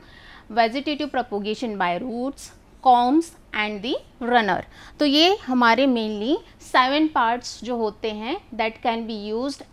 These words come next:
as a vegetative part for the propagation methods। Okay, so first one is the bulb। तो example of bulb part is the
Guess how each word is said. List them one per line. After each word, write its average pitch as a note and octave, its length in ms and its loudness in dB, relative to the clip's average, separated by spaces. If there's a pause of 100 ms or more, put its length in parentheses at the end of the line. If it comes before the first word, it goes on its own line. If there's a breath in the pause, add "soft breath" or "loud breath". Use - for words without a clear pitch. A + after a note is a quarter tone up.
as G#3 180 0
a A3+ 80 0 (100)
vegetative G3+ 680 0 (400 loud breath)
part G#3+ 320 2 (100)
for A3+ 160 2
the A3 180 -6
propagation G3+ 680 -4 (180)
methods। G3+ 560 -10
Okay, A#3+ 280 -2 (500 loud breath)
so F4 140 2 (140)
first C#4+ 320 2
one D4 180 0
is C4+ 100 -4
the C4+ 180 -4
bulb। B3 280 0 (180)
तो D4 200 -2
example A#3 640 -2
of A#3 120 -4
bulb B3 400 0
part B3 320 -2
is A#3 220 -8
the C#4+ 120 -2